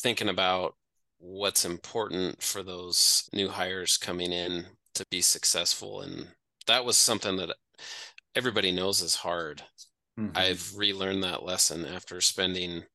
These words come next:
Speaker 1: my whole career in one district and then transitioning. It's like, that was a reminder how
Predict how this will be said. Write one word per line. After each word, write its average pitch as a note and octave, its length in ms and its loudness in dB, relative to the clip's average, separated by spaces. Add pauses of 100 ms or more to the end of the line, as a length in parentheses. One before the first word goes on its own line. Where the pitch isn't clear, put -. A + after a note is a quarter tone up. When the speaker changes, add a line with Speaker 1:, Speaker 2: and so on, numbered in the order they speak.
(800)
Speaker 1:
my F#2 120 0
whole F#2+ 200 -6
career G2 360 -2
in E2+ 140 -6
one F#2 400 -4 (120)
district - 680 -2 (420)
and F2 140 -8
then F2+ 120 -4
transitioning. F#2 760 0
It's - 180 0
like, - 340 -6 (100)
that F#2+ 200 0
was F2+ 160 -4
a F2+ 120 -8
reminder F2+ 640 -6
how F2 280 -6